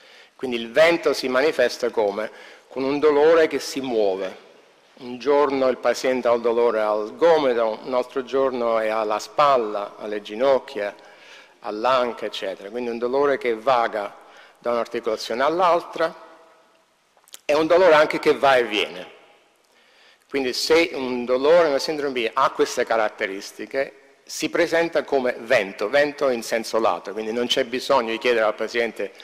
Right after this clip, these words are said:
se è stato esposto al vento la settimana scorsa, non ha, non ha importanza.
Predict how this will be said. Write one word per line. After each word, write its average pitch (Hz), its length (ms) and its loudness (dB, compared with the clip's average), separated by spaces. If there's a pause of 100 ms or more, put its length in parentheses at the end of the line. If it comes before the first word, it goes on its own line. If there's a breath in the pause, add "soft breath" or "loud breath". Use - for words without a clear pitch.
(120)
se - 180 -10
è - 20 -8
stato 120 300 -4
esposto 113 400 -4
al 107 100 -4
vento 127 300 2
la 117 80 2
settimana 107 480 -2
scorsa, 104 600 -8
non 110 180 -6
ha, 107 140 -4
non 113 180 -4
ha 113 80 -4
importanza. 101 720 -10